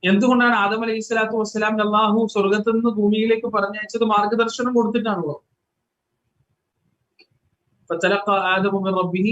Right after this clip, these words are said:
كلمات فتاب عليه إنه هو التواب الرحيم. എങ്ങനെ പശ്ചാത്തപിക്കണം,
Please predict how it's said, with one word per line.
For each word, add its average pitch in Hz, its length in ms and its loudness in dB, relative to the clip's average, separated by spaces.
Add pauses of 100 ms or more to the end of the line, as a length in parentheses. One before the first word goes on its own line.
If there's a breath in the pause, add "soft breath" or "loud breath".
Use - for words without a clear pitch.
(120)
كلمات 180 480 0
فتاب 160 420 -6
عليه 151 320 -2 (100)
إنه 170 240 -4
هو 165 220 -4
التواب 156 480 -4
الرحيم. 143 460 -8
എങ്ങനെ 185 260 0
പശ്ചാത്തപിക്കണം, 190 880 -4